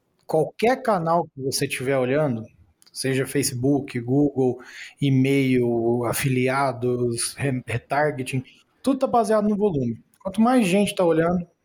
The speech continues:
e quanto melhor for a sua estrutura, mais você vai convertendo. Óbvio que cada negócio vai ter suas taxas de conversão, né? Inicialmente, se eu tivesse montando um e-commerce agora e eu contratei uma agência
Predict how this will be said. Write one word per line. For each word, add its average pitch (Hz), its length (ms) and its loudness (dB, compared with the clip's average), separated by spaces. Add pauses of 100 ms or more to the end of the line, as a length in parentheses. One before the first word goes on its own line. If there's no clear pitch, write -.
(120)
e 139 60 -12
quanto 160 240 -2
melhor 151 340 2
for 170 180 -4
a 147 40 -6
sua 147 140 -6
estrutura, 143 600 0 (500)
mais 175 200 0
você 190 100 -6
vai 196 100 2
convertendo. 196 600 0
Óbvio 147 180 -2
que - 200 -12
cada 123 460 -4
negócio 131 300 0
vai 135 80 0
ter - 140 -6
suas 160 180 0
taxas 147 320 -2
de 143 80 -2
conversão, 151 560 0 (180)
né? 135 200 -2 (500)
Inicialmente, 202 600 4
se 170 80 -2
eu - 20 -4
tivesse 170 240 -2
montando 175 320 2
um 170 60 2
e-commerce 170 400 0
agora 139 340 2
e 143 40 4
eu 139 40 4
contratei 143 400 0
uma 143 140 2
agência 139 520 -2